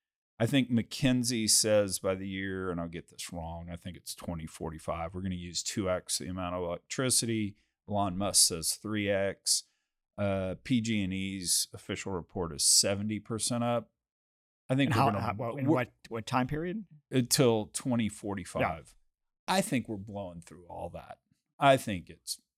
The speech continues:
Speaker 1: ten X
Speaker 2: Yeah.
Speaker 1: through that, because it's just, and it's gonna wind up being the thing that you in the portfolio,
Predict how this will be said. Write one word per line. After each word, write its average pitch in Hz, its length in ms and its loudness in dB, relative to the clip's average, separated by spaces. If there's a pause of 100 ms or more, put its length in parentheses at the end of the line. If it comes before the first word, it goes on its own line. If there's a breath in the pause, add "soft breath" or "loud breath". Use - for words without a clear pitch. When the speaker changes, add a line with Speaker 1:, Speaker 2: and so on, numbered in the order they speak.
(140)
Speaker 1:
ten 110 280 -2
X - 400 -6
Speaker 2:
Yeah. 117 120 -2 (420)
Speaker 1:
through 98 240 -2
that, - 300 -10
because 101 600 0 (420)
it's 120 200 6
just, 131 300 4 (260)
and 131 120 2
it's 156 340 2
gonna 147 180 -2
wind 113 320 0
up 98 140 -2
being 104 240 -4
the 95 80 -8
thing 95 360 -8
that 87 240 -8
you 107 320 -2
in 95 100 -6
the 92 80 -10
portfolio, 98 720 -4